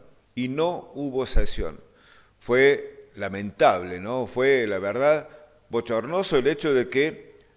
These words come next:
no se hayan presentado los cuatro concejales del oficialismo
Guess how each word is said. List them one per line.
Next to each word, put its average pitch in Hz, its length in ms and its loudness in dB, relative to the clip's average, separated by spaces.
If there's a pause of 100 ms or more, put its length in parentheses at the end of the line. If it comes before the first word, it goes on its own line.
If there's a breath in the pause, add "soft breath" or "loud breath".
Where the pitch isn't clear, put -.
(120)
no 147 160 -2
se - 240 12
hayan 143 260 4
presentado 156 1040 6 (240 soft breath)
los 110 160 -4
cuatro 190 340 0
concejales 127 760 4 (560 soft breath)
del 110 180 -4
oficialismo 135 1040 -2